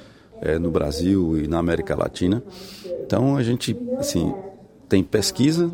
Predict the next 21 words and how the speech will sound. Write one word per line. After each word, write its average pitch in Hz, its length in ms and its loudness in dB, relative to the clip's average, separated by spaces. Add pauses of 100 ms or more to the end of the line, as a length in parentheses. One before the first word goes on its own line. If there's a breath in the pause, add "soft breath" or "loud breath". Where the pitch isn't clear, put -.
né, 113 260 0
de 98 140 -6
classe - 320 -2
mundial 92 460 4
aqui, - 260 -6
a 82 60 -4
gente 78 240 -12
vai 82 120 0
apresentar 82 520 0
trabalhos, 90 680 0 (280 loud breath)
os - 60 -18
pesquisadores 85 600 0
da 90 80 0
U 90 40 2
F 87 120 -8
P 92 80 -2
B 87 140 4
vão 90 160 -2
apresentar 85 460 0
trabalhos 85 460 2
aqui, 101 320 0